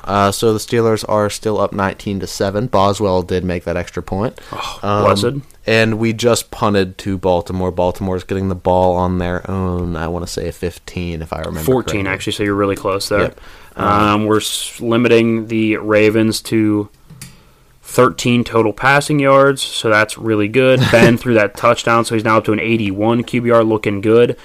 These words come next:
Speaker 2: Still think we need to run the football more. Ben's already dropped back forty-seven times.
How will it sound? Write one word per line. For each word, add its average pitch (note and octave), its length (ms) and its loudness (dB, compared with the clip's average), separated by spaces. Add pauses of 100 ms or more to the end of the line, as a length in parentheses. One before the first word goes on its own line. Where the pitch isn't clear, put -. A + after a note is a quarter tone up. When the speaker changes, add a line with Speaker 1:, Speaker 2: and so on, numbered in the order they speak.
(140)
Speaker 2:
Still D#3 200 6
think D3 120 8
we B2+ 80 6
need B2 100 6
to G#2+ 60 2
run A2+ 160 6
the A2+ 60 2
football A#2 300 2
more. B2 180 2
Ben's A2 260 0
already A2 180 2
dropped G#2 260 2
back G2+ 200 2
forty-seven G#2+ 720 0
times. A2+ 500 0